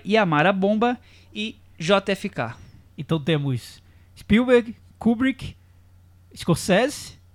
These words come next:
Speaker 2: e Oliver Stone.
Speaker 1: Exatamente, só de peso, hein?
Speaker 2: Isso aí, gente. Começamos já bem. Vocês também podem sugerir filmes que talvez
Speaker 1: Ah,
Speaker 2: vocês
Speaker 1: claro,
Speaker 2: queiram,
Speaker 1: porque
Speaker 2: que a
Speaker 1: vocês
Speaker 2: gente discuta aí, um, um
Speaker 1: Um
Speaker 2: dos
Speaker 1: de nós
Speaker 2: quatro
Speaker 1: pode indicá-lo.
Speaker 2: pode acabar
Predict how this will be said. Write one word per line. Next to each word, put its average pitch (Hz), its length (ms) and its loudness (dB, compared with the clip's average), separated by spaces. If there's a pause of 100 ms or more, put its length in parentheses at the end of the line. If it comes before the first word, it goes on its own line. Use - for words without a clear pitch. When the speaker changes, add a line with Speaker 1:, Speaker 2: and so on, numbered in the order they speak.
(180)
Speaker 2:
e 170 80 2
Oliver 220 240 2
Stone. 131 420 -6
Speaker 1:
Exatamente, 170 600 0
só 196 140 6
de 233 120 0
peso, 202 420 6
hein? 233 260 0
Speaker 2:
Isso - 140 -18
aí, 156 280 -16
gente. 139 300 -12
Começamos 185 600 -8
já 240 420 -6 (500)
bem. 202 300 -4 (140)
Vocês - 180 -4
também 311 240 -6
podem 285 220 0
sugerir 226 440 -2
filmes 196 380 -8
que - 80 -14
talvez 156 260 -6
Speaker 1:
Ah, 190 160 6
Speaker 2:
vocês - 120 2
Speaker 1:
claro, 302 220 6
Speaker 2:
queiram, 330 180 4
Speaker 1:
porque - 160 -2
Speaker 2:
que - 60 0
a 139 40 2
Speaker 1:
vocês 247 140 0
Speaker 2:
gente 156 100 -4
discuta 185 400 -8
aí, 202 220 -4
um, 214 220 -8 (140)
um 190 40 -6
Speaker 1:
Um 196 120 -10
Speaker 2:
dos 208 180 2
Speaker 1:
de 233 80 4
nós 226 260 8
Speaker 2:
quatro - 60 -4
Speaker 1:
pode 240 200 4
indicá-lo. 214 640 4
Speaker 2:
pode 180 140 8
acabar 180 340 2